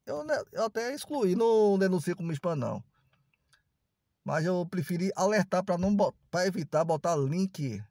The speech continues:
no meu, no comentário dos meus vídeos, até em live. Evite, por favor,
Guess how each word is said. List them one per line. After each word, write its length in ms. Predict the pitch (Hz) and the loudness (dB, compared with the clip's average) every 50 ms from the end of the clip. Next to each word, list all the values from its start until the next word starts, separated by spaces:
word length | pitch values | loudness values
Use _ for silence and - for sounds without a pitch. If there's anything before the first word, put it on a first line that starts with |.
| _ _ _ _ _ _ - | _ _ _ _ _ _ -8
no 120 | - 135 | -6 -4
meu, 100 | 143 151 151 - - | -4 -4 -4 -8 -10
no 100 | - 151 | -10 -8
comentário 380 | 139 - 151 147 131 147 147 151 | -6 -4 -2 -2 0 0 0 0
dos 80 | 151 151 | 0 -2
meus 160 | 160 156 117 | -4 -4 -4
vídeos, 220 | 104 120 120 113 | -4 -6 -4 -4
até 200 | 120 113 175 196 | -4 -4 -2 -2
em 120 | 208 208 180 | -2 0 0
live. 440 | 147 139 139 131 120 95 98 95 - - - - - - - | 0 0 0 0 -2 -4 -8 -10 -12 -16 -20 -20 -20 -18 -10
Evite, 400 | - 151 151 104 123 139 123 - | -6 -6 -4 -2 -2 -4 -4 -6
por 140 | - 185 165 | -6 -6 -4
favor, 380 | - 143 107 - 101 - - | -4 -4 -4 -6 -8 -14 -16